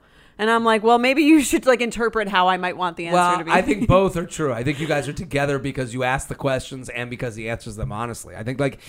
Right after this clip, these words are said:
Speaker 2: the, the, the problem is also the solution. Like, I know
Speaker 1: Right.
Speaker 2: that's a hokey dokey way to look at it, but, like,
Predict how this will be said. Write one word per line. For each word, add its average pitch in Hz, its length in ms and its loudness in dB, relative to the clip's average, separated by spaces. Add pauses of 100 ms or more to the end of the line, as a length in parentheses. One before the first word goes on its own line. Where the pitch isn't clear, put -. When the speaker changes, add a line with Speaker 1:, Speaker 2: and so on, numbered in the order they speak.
(220)
Speaker 2:
the, 143 280 -2 (220)
the, 135 560 -8
the 151 160 -4
problem 170 580 4
is 143 140 -4
also 147 320 2
the 127 140 -4
solution. 123 640 -4
Like, 156 160 2
I - 100 4
know 180 120 4
Speaker 1:
Right. 165 60 4
Speaker 2:
that's 165 200 4
a 135 240 2
hokey 139 360 2
dokey 127 560 -4
way 127 140 -2
to 120 80 -4
look 123 260 -6
at 120 200 -2
it, 110 120 -4
but, 123 140 -6
like, 127 220 0